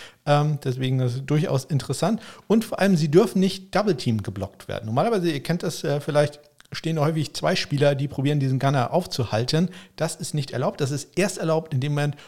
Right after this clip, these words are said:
wo der Ball gekickt wird. Also, ähm, das geht schon, aber zumindest in der ersten Sekunde oder knapp zwei Sekunden. Man sagt ja, eine Punt-Operation dauert so knapp zwei Sekunden, gerne natürlich da drunter, aber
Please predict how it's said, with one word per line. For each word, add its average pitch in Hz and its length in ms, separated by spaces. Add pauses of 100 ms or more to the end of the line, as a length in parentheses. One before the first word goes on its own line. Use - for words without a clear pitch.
(120)
wo 143 260
der 147 260
Ball 127 280 (280)
gekickt - 520
wird. - 280 (400)
Also, 156 380
ähm, 139 320
das - 140
geht 123 180
schon, 311 380
aber 208 400 (280)
zumindest 165 300
in 143 80
der 143 140
ersten 156 360
Sekunde 233 580 (460)
oder 113 80
knapp - 360
zwei 185 240
Sekunden. 185 640
Man 101 140
sagt 117 200
ja, 120 120
eine 110 320
Punt-Operation 131 800
dauert 127 300
so 131 100
knapp 139 440 (100)
zwei 139 260
Sekunden, 156 400
gerne 113 400
natürlich 110 340
da 117 280
drunter, 190 580 (280)
aber 143 360